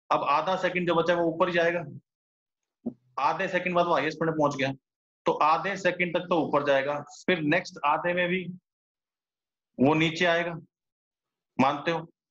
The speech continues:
तो ये वाला time point five और ये वाला time point five, दोनों को मिला दो तो one second बन जाएगा।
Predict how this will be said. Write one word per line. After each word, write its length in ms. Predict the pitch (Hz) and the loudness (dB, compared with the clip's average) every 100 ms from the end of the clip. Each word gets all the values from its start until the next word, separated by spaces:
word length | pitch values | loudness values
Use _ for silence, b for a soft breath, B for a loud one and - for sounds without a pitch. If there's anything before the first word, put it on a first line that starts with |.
| _ _ - | _ _ 0
तो 40 | 165 | 0
ये 300 | 139 175 196 | 2 2 4
वाला 220 | 196 190 | 2 2
time 340 | 190 151 117 - _ _ _ - | 0 -2 -4 -8 _ _ _ 0
point 260 | 143 160 | 0 0
five 340 | - 131 110 - - | 0 0 0 -4 -2
और 140 | 139 123 | 0 2
ये 80 | 160 | 0
वाला 180 | 170 165 156 | 2 0 2
time 220 | 135 104 - _ 143 | -2 -2 -10 _ 0
point 260 | 143 143 | 0 0
five, 240 | 139 107 90 _ _ _ _ - | 0 0 -2 _ _ _ _ -2
दोनों 260 | 135 160 | 2 4
को 100 | 170 | 2
मिला 220 | 170 151 156 | 2 2 2
दो 120 | 165 | 0
तो 80 | 165 | 0
one 140 | 165 | 0
second 220 | 165 165 160 | 0 -2 0
बन 140 | 160 | 2
जाएगा। 260 | 165 170 | 2 0